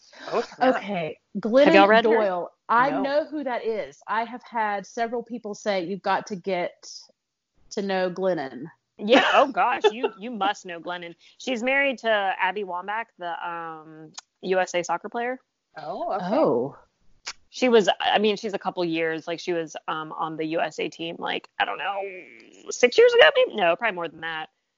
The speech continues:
Speaker 3: Eight years ago,
Speaker 2: Okay,
Speaker 3: maybe.
Speaker 2: okay, yeah, yeah,
Speaker 3: She's
Speaker 2: I
Speaker 3: got a
Speaker 2: think I rec-
Speaker 3: great story, and I can relate so much to her story, her memoir. So I am reading that right now.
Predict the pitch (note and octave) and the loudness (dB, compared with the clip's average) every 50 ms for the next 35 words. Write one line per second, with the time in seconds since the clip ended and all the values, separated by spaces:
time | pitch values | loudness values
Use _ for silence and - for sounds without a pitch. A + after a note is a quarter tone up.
0 | _ - F3+ F3 - - G#3 A#3+ G3+ G#3 A#3+ A#3+ G#3+ G3 F3+ F3+ F#3 - - G#3 | _ -10 -10 -8 -4 0 2 2 4 4 6 8 8 8 8 8 6 4 2 2
1 | A#3 A#3 A3 A3 F#3+ F#3 F#3+ G#3+ G3 F3+ E3+ D#3+ E3 F#3 G#3+ G#3+ - - D#4+ B3 | 2 2 2 2 2 4 4 4 4 4 4 2 0 0 0 2 4 6 6 6
2 | A#3+ G#3 - G#3+ G3 A3 G#3+ G3+ G3 G3 - - - G3+ F#3+ F#3 F3+ F3+ F3+ - | 6 4 2 0 2 2 2 2 0 -2 -6 -8 -6 -4 -2 -2 -2 -2 -4 -6
3 | G3 G3 G3+ G3+ B3 A#3+ A3 G3+ F#3+ E3+ F3 F3 F3+ - - - - F#3+ F#3 E3+ | -6 -8 -8 -8 -8 -8 -6 -4 -4 -4 -4 -6 -6 -8 -12 -12 -12 -10 -8 -8
4 | - - E3+ E3 E3+ E3 - - - E3+ D#3 E3 E3 D#3 D#3 - - E3 D#3 D#3 | -8 -8 -10 -10 -10 -12 -12 -10 -10 -10 -8 -8 -8 -8 -10 -10 -12 -8 -4 -2
5 | D3+ D3+ D3+ D3+ D3 - D#3+ D#3 D#3+ D#3 D#3 D#3 D#3 D#3 D3+ D#3 D#3 - - F3+ | -2 -2 -2 -4 -8 -10 -10 -8 -8 -8 -6 -6 -6 -6 -6 -6 -8 -8 -6 -4
6 | E3+ E3 F3 F3+ F3+ F3+ F3+ F3+ F3 F3+ E3+ E3+ F3 F3 F3 F#3 G#3+ B3+ C4 C#4+ | -4 0 0 0 0 0 -2 -6 -6 -6 -8 -6 -4 -4 -4 -4 -6 -6 -6 -4
7 | F3 D#3+ D3+ D#3+ - - D#3 D#3 D#3 D#3 D#3 D3+ D3 E3+ - | -4 -2 -2 -2 -4 -6 -8 -10 -10 -10 -10 -10 -8 -8 -8